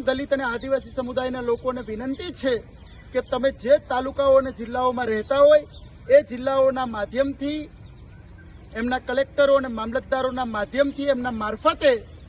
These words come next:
મુખ્યમંત્રીને સંબોધી અને અનુસૂચિત જાતિ વિભાગના નિયામક રજિત રાજને પદ ઉપરથી હટાવવા બાબતે આવેદનપત્ર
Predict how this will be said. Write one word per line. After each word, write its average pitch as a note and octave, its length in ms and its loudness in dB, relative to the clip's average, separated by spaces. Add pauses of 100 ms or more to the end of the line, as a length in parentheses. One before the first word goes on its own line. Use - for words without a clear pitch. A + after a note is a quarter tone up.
(140)
મુખ્યમંત્રીને D#4 760 -4
સંબોધી C4+ 640 -2 (480)
અને C4 120 -2 (100)
અનુસૂચિત C#4+ 580 -8
જાતિ B3 360 -6
વિભાગના B3+ 640 -2 (640)
નિયામક C4+ 440 -2 (140)
રજિત B3+ 400 -8
રાજને B3+ 340 -2 (160)
પદ D#4+ 260 4
ઉપરથી C#4+ 420 -2
હટાવવા D#4 480 2
બાબતે C#4+ 400 4 (560)
આવેદનપત્ર C#4 560 0